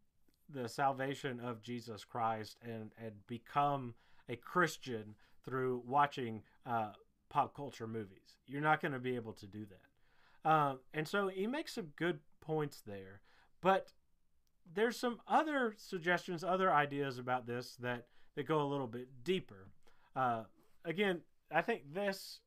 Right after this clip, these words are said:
this idea is kinda looking at it at a surface level, which is true if we look at things at a surface level, um, but we can go deeper. It's possible for us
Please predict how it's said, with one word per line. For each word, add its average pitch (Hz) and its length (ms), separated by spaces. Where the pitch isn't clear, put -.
this 175 220
idea 147 520
is 131 400
kinda 170 200
looking 156 320
at 143 80
it 117 140
at 113 100
a 104 40
surface - 580
level, 127 420
which 160 320
is 156 260
true 202 600
if 156 160
we 160 100
look 208 220
at 156 220
things 131 300
at 120 100
a 107 60
surface 107 460
level, 104 360
um, 143 340
but 190 140
we 175 80
can 269 320
go 135 180
deeper. 127 500
It's 147 200
possible 151 460
for 110 300
us 98 140